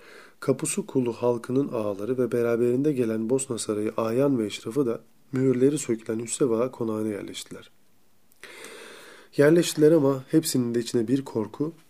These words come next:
vahşet vardı. Beyler, ağalar,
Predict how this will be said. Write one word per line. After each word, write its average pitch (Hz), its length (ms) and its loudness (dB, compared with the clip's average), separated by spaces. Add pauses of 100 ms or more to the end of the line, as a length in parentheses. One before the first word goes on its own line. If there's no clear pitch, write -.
(160)
vahşet 113 480 0
vardı. 90 220 -14 (1080)
Beyler, 127 480 2 (400)
ağalar, 117 560 0